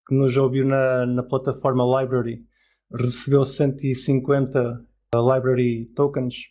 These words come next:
por ouvir o nosso episódio. É mais ou menos coisa de euro e meio. É dinheiro. E também vocês podem receber. Por acaso não, não sabia que eles pagavam tokens para, para ouvir conteúdo. É uma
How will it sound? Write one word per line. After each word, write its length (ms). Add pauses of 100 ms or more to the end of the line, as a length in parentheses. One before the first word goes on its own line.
(100)
por 140
ouvir 220
o 60
nosso 180
episódio. 480 (1300)
É 80
mais 220
ou 80
menos 280
coisa 360
de 120
euro 160
e 80
meio. 400 (380)
É 80
dinheiro. 340 (720)
E 220
também 220
vocês 300
podem 280
receber. 520 (840)
Por 80
acaso 200
não, 140
não 100
sabia 300
que 80
eles 80
pagavam 420
tokens 360
para, 240
para 160
ouvir 180
conteúdo. 400
É 40
uma 460